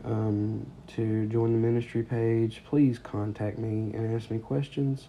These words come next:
Let's talk about faith. And if I can't figure it out, let's look it up together. You know,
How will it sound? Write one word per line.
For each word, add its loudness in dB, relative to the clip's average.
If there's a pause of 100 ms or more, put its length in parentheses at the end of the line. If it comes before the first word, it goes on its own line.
Let's -2
talk -2
about -4
faith. -14 (840)
And 0
if 0
I 10
can't 0
figure 2
it 2
out, 2
let's -4
look 0
it 2
up 0
together. -2 (760)
You -2
know, 0